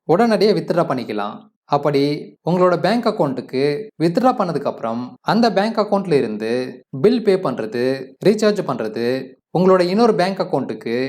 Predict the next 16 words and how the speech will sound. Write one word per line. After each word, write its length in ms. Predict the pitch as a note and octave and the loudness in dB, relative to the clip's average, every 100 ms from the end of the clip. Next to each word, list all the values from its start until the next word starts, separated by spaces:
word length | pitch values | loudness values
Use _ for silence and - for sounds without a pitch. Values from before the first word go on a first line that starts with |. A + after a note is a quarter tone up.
| C#3+ - | -6 -2
பணத்தை 320 | E3 G3 G#3 | 0 2 2
டிரான்ஸ்ஃபர் 400 | G#3 E3+ F#3 E3 | 0 -2 -2 -2
பண்றது, 360 | C#3 A#2 - A#2 C3 C3+ - _ | -2 -6 -4 -4 -4 -6 -14 _
அல்லது 420 | D3 D3+ C#3 D3 D3+ - - | 0 2 4 4 2 -4 -4
மத்தவங்களோட 500 | E3+ E3+ A#3+ A3+ G#3+ G3+ | -4 0 2 4 4 4
பேங்க் 260 | E3+ G#3 G#3 | 2 0 0
அக்கவுண்ட்டுக்கு 460 | F3+ E3 E3 F#3 | 0 -2 -2 -2
டிரான்ஸ்ஃபர் 420 | F3 D#3+ E3 D#3+ - | 0 0 0 -2 -2
பண்றது, 360 | A2+ A2 A#2+ C3+ C#3 - _ | -4 -4 -2 -2 -4 -14 _
இது 180 | F3 F3+ | 2 4
போல 260 | G3 G#3+ F3 | 4 2 2
எல்லாமே 380 | D#3+ G3+ G#3 | 2 0 0
பண்ண 240 | A3 E3+ C#3+ | 0 -2 -2
முடியும். 380 | A#2+ A2 G#2+ G#2+ - _ _ | -4 -6 -8 -12 -18 _ _
ரீசென்ட்டா 540 | F3+ B3 B3 D#3+ B2+ B2+ C#3+ D3+ | 2 2 2 0 2 2 2 -2
இ 60 | F#3+ | 2